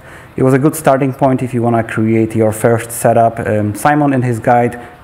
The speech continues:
goes through it and explains what to pay attention when exporting and importing vat assets to the game engine. I think it was just very easy tutorial to follow,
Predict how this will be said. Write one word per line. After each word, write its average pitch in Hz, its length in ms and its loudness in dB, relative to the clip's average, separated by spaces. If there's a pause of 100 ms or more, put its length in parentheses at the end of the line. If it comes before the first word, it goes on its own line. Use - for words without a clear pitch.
(140)
goes 117 320 0
through 123 280 2
it 117 140 -2
and 110 240 0
explains 117 680 -2 (920)
what 120 260 2
to - 60 -10
pay 123 180 2
attention 127 720 0 (140)
when 117 160 0
exporting 127 640 0
and 123 260 0
importing 139 600 0
vat 139 180 2
assets 143 440 -4
to 143 100 -4
the 135 100 -2
game 139 260 0
engine. 131 480 2 (840)
I 110 60 2
think 120 240 0 (280)
it 123 100 2
was 120 280 0
just 117 140 -4
very 120 340 2
easy 120 380 -2
tutorial 113 420 0
to 110 140 -4
follow, 113 560 2